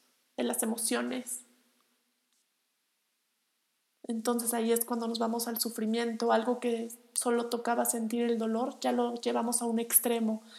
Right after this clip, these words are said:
a una depresión, a crisis de ansiedad, a sen-, a sentirnos de malas constantemente, algo atorado porque no,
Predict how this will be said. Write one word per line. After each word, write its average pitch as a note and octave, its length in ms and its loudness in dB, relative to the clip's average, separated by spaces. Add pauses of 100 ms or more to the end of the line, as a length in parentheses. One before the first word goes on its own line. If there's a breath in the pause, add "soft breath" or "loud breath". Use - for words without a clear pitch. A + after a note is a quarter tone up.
(160 loud breath)
a A3+ 80 -4
una A3 200 0
depresión, A3+ 760 -2 (480 loud breath)
a A3 480 0
crisis A3 340 -2
de A3 60 2
ansiedad, A3+ 600 0 (1700)
a G#3+ 460 0 (140)
sen-, G#3+ 280 -4
a A3 80 -2
sentirnos A3 520 2
de G#3+ 80 2
malas G#3+ 460 4
constantemente, A3 1120 -2 (420 soft breath)
algo B3 300 2
atorado B3 560 4
porque A#3+ 320 -4
no, B3 480 0